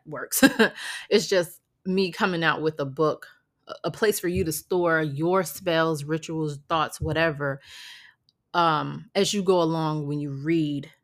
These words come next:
the book that I'm creating. So just to give you a little bit of information as far as what the book entails,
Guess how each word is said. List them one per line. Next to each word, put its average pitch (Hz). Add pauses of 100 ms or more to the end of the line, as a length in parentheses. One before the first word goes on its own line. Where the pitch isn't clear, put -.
(120)
the 156
book 143 (260)
that -
I'm 139
creating. -
So 156
just 165
to 240
give 190
you 185
a -
little 156
bit 165
of 160
information 156
as 143
far 143
as 135
what 139
the 127
book 139
entails, 147